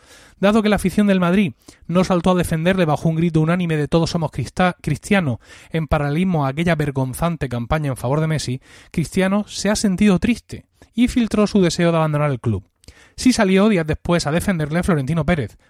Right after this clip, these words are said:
presidente del Real Madrid, a quien, habida cuenta de su trayectoria personal y empresarial, todo esto debe parecerle cosas de críos.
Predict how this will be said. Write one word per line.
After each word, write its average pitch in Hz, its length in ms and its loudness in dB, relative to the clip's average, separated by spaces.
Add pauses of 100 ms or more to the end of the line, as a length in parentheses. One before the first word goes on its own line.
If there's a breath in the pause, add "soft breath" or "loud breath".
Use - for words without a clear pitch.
presidente 151 380 -2
del 160 100 0
Real 160 180 0
Madrid, 147 320 -2 (340 loud breath)
a 170 120 -4
quien, 156 400 -2
habida 190 340 2
cuenta 208 300 0
de 139 60 -2
su 139 120 -2
trayectoria 143 500 -2
personal 135 340 -4
y 170 40 -2
empresarial, 156 540 -2
todo 165 260 2
esto 160 260 -4
debe 165 200 -2
parecerle 135 400 -4
cosas 127 240 -2
de 104 100 -8
críos. 98 400 -12